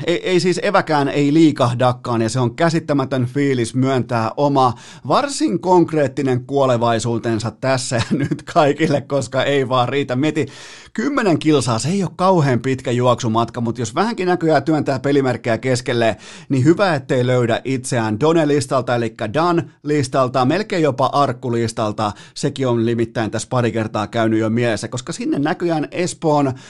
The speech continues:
rantaan jäi nyt sit koko urheilijan, ex-urheilijan, wannabe-urheilijan, nykyisen wannabe-podcastajan sielu, joten vasen jalka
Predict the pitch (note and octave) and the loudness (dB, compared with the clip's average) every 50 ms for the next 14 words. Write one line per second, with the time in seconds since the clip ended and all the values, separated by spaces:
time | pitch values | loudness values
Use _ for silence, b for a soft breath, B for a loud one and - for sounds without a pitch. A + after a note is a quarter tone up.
0 | B B B D#3+ D3 C#3 C3+ C#3+ D3+ D#3+ E3 D#3+ D3 C#3 C#3 - C3+ B2 B2 B2+ | B B B -4 -4 -2 -2 0 0 0 2 2 2 2 2 0 0 2 0 0
1 | B2 C#3 C#3+ C#3+ C3+ C3 B2 B2 A#2+ B2 - A#2+ - - - D3 C3+ B2+ - C3+ | 0 0 2 2 2 0 0 0 -2 -2 -4 -6 -6 -2 -2 0 0 0 2 2
2 | A#2+ A2+ A2+ B B B B C#3+ D3 D3+ D3+ B2 B2+ C3 B2 A#2+ A#2+ A#2+ A2+ A2 | 2 2 0 B B B B 0 2 2 4 4 2 4 2 2 2 0 0 -2
3 | A2 G#2 - C#3 E3+ G3 - - - - E3 D#3+ D3+ D3 C3 C#3+ C#3+ C3 C3 C3+ | -2 -4 -2 -4 -4 -2 -4 -8 -2 0 0 2 2 2 0 0 0 0 0 0
4 | C3 B2+ B2 A#2 C3 C#3+ D3 D3+ C3+ B2 B2 C3 C3 B2+ A#2 C#3 C#3+ C3 B2+ B2 | 0 0 0 0 0 2 2 0 0 0 0 0 -2 0 0 -2 -2 0 0 0
5 | B2+ B2 B2 B2+ B2 B2 B2 B2+ C3+ B2+ C#3 C#3 B2 A#2+ A#2+ A2+ B2+ C3+ C#3 C3+ | 0 0 0 0 0 0 0 -2 -2 -2 -2 -2 0 0 -2 0 0 0 0 0
6 | A2+ A#2 B2 B2 B2 - B2+ B2 B2 - - B2 A2+ - - - A2+ A2 G#2+ A2 | 0 -2 -4 -4 -2 -2 -2 -2 -2 -2 -2 -2 -2 -2 -4 -4 -4 -2 -2 -4
7 | G#2 - C#3+ C#3 C3 B2 A#2 A#2+ A#2 A2+ B B B B B B - C3 B2+ C3+ | -4 -2 0 2 2 2 2 2 0 -2 B B B B B B -4 -4 -2 0
8 | C3+ A#2+ A#2 A#2 A2+ A2 A2+ F3 G3 A#3 G#3 F#3+ F#3+ F3+ E3+ - - D#3+ C#3+ | 0 0 2 0 0 0 0 0 0 0 0 0 2 2 2 2 2 0 0